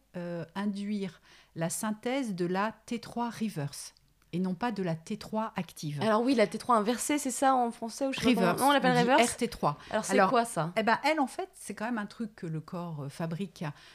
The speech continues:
Speaker 1: euh, à bon escient. C'est toujours pareil, hein, le corps, il fait pas n'importe quoi. Euh, elle évite, si tu veux, que tu bascules en hyperthyroïdie.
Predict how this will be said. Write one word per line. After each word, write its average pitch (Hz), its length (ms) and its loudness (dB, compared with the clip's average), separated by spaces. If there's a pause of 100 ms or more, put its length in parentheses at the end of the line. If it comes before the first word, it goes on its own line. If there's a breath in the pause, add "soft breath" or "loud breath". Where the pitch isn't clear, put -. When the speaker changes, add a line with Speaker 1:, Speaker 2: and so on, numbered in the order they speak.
(160 soft breath)
Speaker 1:
euh, 156 240 -2
à 180 80 0
bon 170 240 2
escient. 196 300 0 (160)
C'est - 100 -20
toujours - 180 -8
pareil, 208 380 0
hein, 180 140 -2
le 175 100 -4
corps, 196 240 -8
il 180 100 -6
fait 170 120 -6
pas 165 140 -6
n'importe 160 420 -4
quoi. 302 300 2 (420 loud breath)
Euh, 185 180 2
elle 214 160 4
évite, 254 340 0
si 269 160 -4
tu - 160 -8
veux, 277 200 -4
que 277 100 -6
tu - 160 -8
bascules 214 440 -4
en 226 100 0
hyperthyroïdie. 214 920 -4